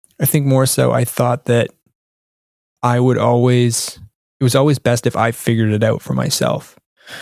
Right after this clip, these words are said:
And I know there's, like, a place for trial and error, but sometimes you just need some guidance from people you look up to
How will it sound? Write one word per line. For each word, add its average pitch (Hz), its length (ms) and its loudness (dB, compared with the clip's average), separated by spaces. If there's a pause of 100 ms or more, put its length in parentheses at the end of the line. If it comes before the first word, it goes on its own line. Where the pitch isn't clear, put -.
(680)
And 120 800 2 (140)
I 123 80 2
know 120 240 4
there's, 127 180 4
like, 113 160 2
a 117 80 0
place 113 440 0
for - 160 -2
trial 131 340 0
and 135 100 2
error, 143 340 2 (760)
but 123 120 2
sometimes 151 640 0
you 135 80 0
just 117 200 -4
need 113 180 -4
some - 160 -2
guidance - 680 -2 (840)
from 117 720 0 (100)
people 135 280 0
you 113 140 0
look 110 160 -2
up 143 160 0
to 160 280 2